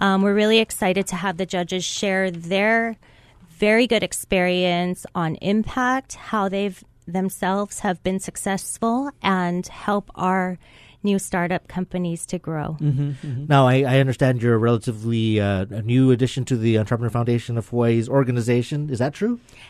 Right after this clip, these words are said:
Speaker 1: Very true.
Speaker 3: So
Speaker 1: Just started.
Speaker 3: what was it that, uh, draw you to it, and, and what do you see as, uh, driving the mission of that organization forward? I imagine this is certainly going to be one of many Pupus and Pitches events.
Speaker 1: Yeah, you know, we have, uh, committed to Pupus and Pitches for this year.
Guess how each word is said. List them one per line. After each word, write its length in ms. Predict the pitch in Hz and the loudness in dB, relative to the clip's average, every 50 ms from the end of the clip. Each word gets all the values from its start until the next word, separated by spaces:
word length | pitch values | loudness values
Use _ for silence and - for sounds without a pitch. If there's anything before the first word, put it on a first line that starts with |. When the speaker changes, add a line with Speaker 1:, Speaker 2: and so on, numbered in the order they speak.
| _ _ _ _ - _ | _ _ _ _ -12 _
Speaker 1:
Very 260 | - 185 185 185 196 | -4 -2 -2 -2 -4
true. 260 | 196 - - 392 415 359 - _ - | -4 -4 -4 -4 -4 -4 -6 _ -6
Speaker 3:
So 220 | - - 143 139 139 | 4 6 6 6 6
Speaker 1:
Just 80 | 151 - | 4 2
started. 320 | - 220 214 190 185 180 - - - - | -2 -2 -2 -4 -6 -8 -10 -16 -6 4
Speaker 3:
what 160 | 135 143 143 | 4 6 6
was 140 | 151 147 147 | 6 6 4
it 100 | 151 120 | 4 4
that, 220 | 143 135 127 - | 4 2 4 4
uh, 200 | 135 127 120 117 | 6 6 6 6
draw 280 | 113 107 110 131 135 143 | 4 4 4 6 6 6
you 100 | 139 131 | 6 4
to 140 | - - 151 | 4 4 4
it, 60 | 143 | 4
and, 180 | 127 120 127 139 | 4 2 2 -2
and 180 | 139 123 120 | -2 -2 2
what 160 | 117 139 143 - | 2 2 2 4
do 80 | 143 | 2
you 140 | 135 135 156 | 2 2 2
see 360 | 175 - - 143 135 135 135 123 | 2 2 2 2 4 4 4 4
as, 340 | 120 120 117 113 104 110 | 4 4 4 2 2 0
uh, 160 | 113 110 107 104 - - - - - _ - | 2 2 2 2 -2 -6 -18 -20 -20 _ -4
driving 440 | - 127 131 131 135 139 131 123 110 | 2 4 6 6 6 4 2 -2 0
the 120 | 107 120 117 | 0 0 2
mission 280 | 120 131 - - 120 | 2 0 0 0 -4
of 60 | 117 98 | 0 0
that 140 | 117 110 | 2 2
organization 480 | 110 113 110 107 104 110 107 - 110 104 | 2 2 2 2 2 0 0 0 -4 -6
forward? 300 | - - 135 139 110 95 | -2 0 0 2 2 2
I 60 | 95 95 | 2 0
imagine 360 | 95 95 110 117 123 110 110 | 2 2 2 2 2 0 0
this 160 | 107 107 - | -2 -2 -4
is 100 | 117 98 | -4 -4
certainly 320 | - - 127 110 107 107 | -2 -2 0 0 0 0
going 180 | 98 104 107 104 | 2 0 0 0
to 100 | - 110 | -2 -4
be 120 | 92 107 | -2 0
one 200 | 107 107 113 110 | 0 0 2 0
of 100 | 110 104 | 0 -2
many 320 | 101 107 113 147 151 123 117 | -2 0 2 2 2 2 0
Pupus 320 | - - 117 107 113 98 | 0 0 0 0 0 -2
and 100 | 104 104 | -2 -4
Pitches 280 | - 139 - - 92 90 | -4 -4 -4 -4 -8 -10
events. 380 | 87 85 85 80 82 - - _ _ - - - - - - - - | -8 -8 -10 -12 -12 -16 -20 _ _ -20 -18 -16 -14 -14 -16 -16 -12
Speaker 1:
Yeah, 360 | - 247 277 311 349 359 311 233 - | -6 -2 -2 0 0 0 0 -2 0
you 140 | - 254 247 | 0 0 0
know, 120 | 226 220 | 0 0
we 140 | 214 220 220 | 0 0 -2
have, 380 | 185 202 240 226 220 226 220 - - | 0 0 0 2 2 0 -2 -4 -4
uh, 240 | - 202 185 185 185 | -2 -2 0 -2 -4
committed 460 | - - 220 214 208 196 202 208 202 | -4 -2 -2 0 0 2 2 0 0
to 100 | - - | -2 -6
Pupus 320 | 220 - - 214 - 226 214 | -6 -6 -8 -4 -4 -2 0
and 140 | 226 220 - | 0 0 0
Pitches 320 | - 208 - 240 214 - | -2 -4 -4 -6 -6 -6
for 180 | - 233 233 226 | -4 -4 -4 -2
this 260 | 247 262 - - - | -2 -4 -4 -6 -4
year. 360 | 196 175 175 175 190 233 240 | -4 -2 0 -2 -2 -4 -6